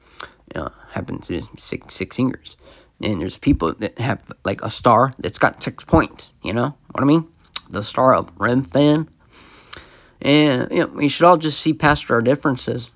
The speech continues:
you know, as you wish. <laughs> Here's some more from the, uh, programmers of your children's beliefs. Quote, "President Obama signed into law the Every Student Succeeds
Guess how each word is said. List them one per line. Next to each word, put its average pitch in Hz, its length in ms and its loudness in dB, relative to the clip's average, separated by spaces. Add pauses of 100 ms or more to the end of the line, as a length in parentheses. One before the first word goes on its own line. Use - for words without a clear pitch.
(120)
you - 80 -6
know, - 160 -6 (140)
as 135 340 0
you 170 180 0
wish. 196 680 0 (180)
<laughs> - 1500 -6
Here's 202 220 0
some 175 140 0
more 160 240 4
from 127 260 0
the, 101 200 2
uh, 78 120 0
programmers - 760 -2
of 127 200 0
your 101 180 -2
children's 110 800 0
beliefs. 131 640 0 (540)
Quote, 170 340 4
"President 151 520 4
Obama 123 520 2
signed 131 340 0
into 113 260 -2
law 135 280 4 (240)
the 127 240 0
Every 139 300 2
Student - 420 0
Succeeds - 600 -4